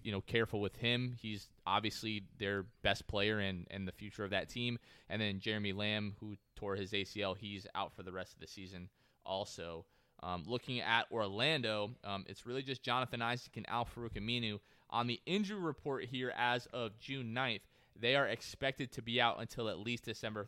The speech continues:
thirty, uh, uh, December first, excuse me, which is kind of the fluid starting point for next season right now. So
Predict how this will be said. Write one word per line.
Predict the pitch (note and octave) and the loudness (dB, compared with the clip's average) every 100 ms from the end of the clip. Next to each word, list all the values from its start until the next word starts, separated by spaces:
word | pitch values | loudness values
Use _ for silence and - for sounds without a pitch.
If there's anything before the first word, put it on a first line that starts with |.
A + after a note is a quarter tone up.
| - | -4
thirty, | G#2 G2+ - | -4 -4 -6
uh, | A2 - | -8 -6
uh, | A#2+ | -8
December | - - C#3 A2 | -8 -2 0 0
first, | - A#2 F2 - - _ _ - | 2 2 2 -6 -20 _ _ -8
excuse | - - - C#3 A#2+ | -8 -8 -4 -2 -2
me, | A2 G#2 - - - | -2 -4 -8 -18 -4
which | A2+ - | -4 -2
is | A#2+ A2+ | -2 -2
kind | - C3+ | 2 2
of | C3 B2 | 2 0
the | A#2 | -2
fluid | - - C#3+ D#3 D3+ C#3 | -2 -4 2 6 6 6
starting | - - C#3 C3+ B2+ | 2 4 6 6 4
point | - A#2+ A2 A2 - - - | -2 -2 0 0 -6 -20 -2
for | A#2+ | 0
next | A#2 B2 - | 4 2 2
season | - B2+ A2 G2+ | 0 0 0 -2
right | F#2+ - | -2 -2
now. | F#2 F2+ | -4 -4
So | G2 F#2+ | -4 -6